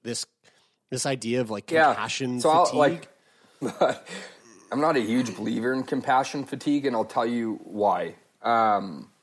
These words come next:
Speaker 2: and this is, like, honestly, I just put this to words last Thursday. I just did a,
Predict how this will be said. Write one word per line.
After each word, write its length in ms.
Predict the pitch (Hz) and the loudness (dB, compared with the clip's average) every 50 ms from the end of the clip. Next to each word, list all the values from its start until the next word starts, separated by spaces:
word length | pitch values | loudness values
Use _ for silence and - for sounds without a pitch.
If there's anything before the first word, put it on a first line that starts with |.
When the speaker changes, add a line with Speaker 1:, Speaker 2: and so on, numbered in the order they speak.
| _ _ _ _ _ _ _ _ _ - | _ _ _ _ _ _ _ _ _ -4
Speaker 2:
and 120 | 123 127 131 | -2 0 0
this 180 | 135 131 - | 0 0 0
is, 200 | 147 127 117 - | -2 -4 -2 0
like, 340 | 127 127 135 - - - - _ _ _ _ _ _ _ - | 0 2 0 0 -4 -10 -20 _ _ _ _ _ _ _ 0
honestly, 480 | 120 131 143 143 143 160 139 120 98 - _ _ _ _ | 2 2 2 2 0 0 -2 -2 -4 -8 _ _ _ _
I 120 | - 120 123 | 0 0 2
just 200 | 139 170 - - | 2 0 0 0
put 160 | - - - | -2 -2 0
this 140 | 143 135 - | -2 -4 -4
to 100 | - 120 | -2 -2
words 340 | 113 113 117 113 104 - - | 0 0 0 0 -2 -6 -4
last 400 | - 95 104 107 107 107 - - | -2 2 2 2 2 0 -4 -6
Thursday. 400 | 101 87 98 104 - - 87 78 | -6 -6 -6 -6 -4 -4 -4 -4
I 20 | |
just 220 | 87 101 101 - - | -4 -6 -8 -8 -6
did 120 | 120 110 | -6 -4
a, 160 | 104 90 82 | -2 -4 -4